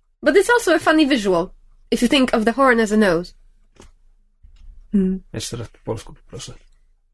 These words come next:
Speaker 1: Jest, tworzy śmieszny obrazek, jeżeli wyobrazisz sobie, że róg jest ekwiwalentem nosa.
Speaker 2: Okej, teraz po czesku.
Speaker 1: <laughs>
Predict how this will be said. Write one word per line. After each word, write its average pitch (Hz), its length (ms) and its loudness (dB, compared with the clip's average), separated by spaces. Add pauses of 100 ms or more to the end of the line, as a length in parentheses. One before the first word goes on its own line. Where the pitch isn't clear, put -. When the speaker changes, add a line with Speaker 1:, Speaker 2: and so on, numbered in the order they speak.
(300)
Speaker 1:
Jest, 277 200 -4 (600)
tworzy 302 300 2
śmieszny 320 280 2
obrazek, 240 400 2
jeżeli 233 260 4
wyobrazisz 247 380 4
sobie, 247 220 4
że 240 200 0 (180)
róg 247 220 4
jest - 260 -2 (640)
ekwiwalentem 262 640 2
nosa. 220 320 0 (340)
Speaker 2:
Okej, - 300 -12 (160)
teraz 143 200 -4
po - 120 -6
czesku. - 320 -4 (580)
Speaker 1:
<laughs> 180 60 4